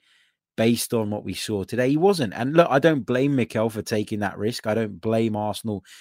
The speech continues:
for feeling as though they couldn't compete in this game without Thomas Partey. He's that good a player when he's at it. But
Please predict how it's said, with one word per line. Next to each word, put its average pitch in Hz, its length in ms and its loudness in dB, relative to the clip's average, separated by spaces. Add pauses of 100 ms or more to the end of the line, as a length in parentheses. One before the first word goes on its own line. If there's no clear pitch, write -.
(160)
for 104 100 -8
feeling 107 380 2
as 95 160 -8
though 104 120 -2
they 101 140 -4
couldn't 127 460 2
compete 101 360 -8
in 92 120 -12
this 95 120 -12
game 98 280 -8
without 98 260 -8
Thomas 95 260 -14
Partey. 98 360 -10
He's 113 140 -6
that - 180 -8
good 135 120 -6
a 127 60 -2
player 143 300 0
when 101 120 -4
he's 101 140 -8
at 120 200 -4
it. - 100 -14 (800)
But 131 240 6